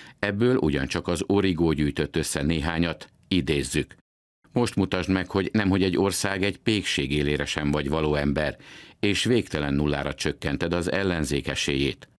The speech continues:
Az a politikus, aki népét háborúba keveri, főleg egy olyanba, ahol nem a hazáját támadják, az a halálba akarja küldeni a népét,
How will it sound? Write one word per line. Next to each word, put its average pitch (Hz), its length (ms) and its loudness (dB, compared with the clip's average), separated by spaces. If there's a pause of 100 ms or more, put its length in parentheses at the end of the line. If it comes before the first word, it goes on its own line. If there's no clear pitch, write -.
(540)
Az 101 200 0
a 104 60 0
politikus, 110 560 0
aki 104 360 2
népét 90 400 0
háborúba 98 560 2
keveri, 85 500 0
főleg 78 360 0
egy 76 200 0
olyanba, 85 480 2
ahol 80 340 0
nem 82 220 0
a 71 60 0
hazáját 90 540 -2
támadják, 92 600 -2 (360)
az 95 180 0
a 95 60 2
halálba 82 520 0
akarja 73 360 -2
küldeni 76 440 0
a 69 80 -2
népét, 82 460 0